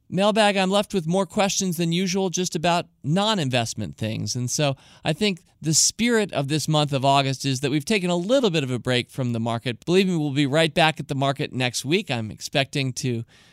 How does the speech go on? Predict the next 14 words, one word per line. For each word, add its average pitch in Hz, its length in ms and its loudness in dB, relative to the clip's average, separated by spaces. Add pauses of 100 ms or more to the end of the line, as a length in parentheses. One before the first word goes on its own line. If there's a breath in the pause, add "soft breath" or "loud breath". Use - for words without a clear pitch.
(160 soft breath)
unleash 135 340 -2
my 135 120 0
next 135 200 0
five 135 320 2
stock 123 320 -2
sampler 165 480 0
and 131 100 -2
do 127 140 0
a 117 80 -2
review 117 600 0
of 123 100 -2
a 117 80 -2
sampler. 123 500 -2
So 120 300 -4